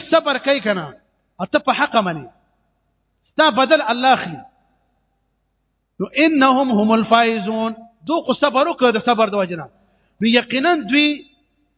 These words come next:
ګوره دوه ضمیره راو، انهم هم الفائزون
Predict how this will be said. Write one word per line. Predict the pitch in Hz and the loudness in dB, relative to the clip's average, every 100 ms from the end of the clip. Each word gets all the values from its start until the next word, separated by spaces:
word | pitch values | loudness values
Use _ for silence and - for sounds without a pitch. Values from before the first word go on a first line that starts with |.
| _ _ _ | _ _ _
ګوره | 294 226 | 0 2
دوه | 233 | 0
ضمیره | 247 247 247 233 | 2 2 2 2
راو، | 220 196 | 0 0
انهم | 277 302 254 247 208 294 349 - - _ _ _ _ _ _ | -2 -2 0 0 2 -2 -4 -10 -20 _ _ _ _ _ _
هم | 170 220 214 | -4 -2 -2
الفائزون | 226 220 226 220 226 196 226 226 | -2 0 2 2 -2 -6 -6 -6